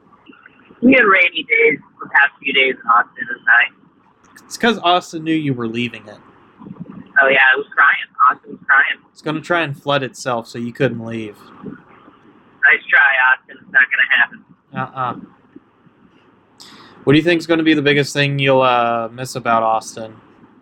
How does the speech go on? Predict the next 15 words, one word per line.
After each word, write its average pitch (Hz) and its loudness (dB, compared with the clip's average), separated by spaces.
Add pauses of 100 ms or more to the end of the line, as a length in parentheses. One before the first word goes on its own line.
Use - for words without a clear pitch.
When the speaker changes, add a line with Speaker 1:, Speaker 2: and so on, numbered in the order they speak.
(1080)
Speaker 1:
Um, 123 0 (800)
my - 2
friends. 175 -2 (1500)
Speaker 2:
Yeah? 127 0 (2000)
Speaker 1:
And - 2 (220)
the - -2
comedy - 0
scene. - -20 (1700)
Speaker 2:
Even 135 4
with 135 4
all 135 2
the 131 -14
Joe 123 0
Rogan 123 2
wannabes? 123 -2